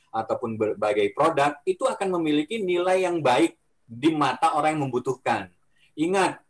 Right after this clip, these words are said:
kompetensi itu bukan dari kita yang mengatakan kompeten atau kita ahli, tapi orang lain yang mengaku bahwa kita ahli,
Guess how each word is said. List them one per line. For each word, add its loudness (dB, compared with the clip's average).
kompetensi -2
itu 2
bukan -2
dari 2
kita 0
yang 0
mengatakan -2
kompeten -2
atau -6
kita -6
ahli, -4
tapi -4
orang 2
lain 2
yang -2
mengaku -6
bahwa 4
kita -4
ahli, -6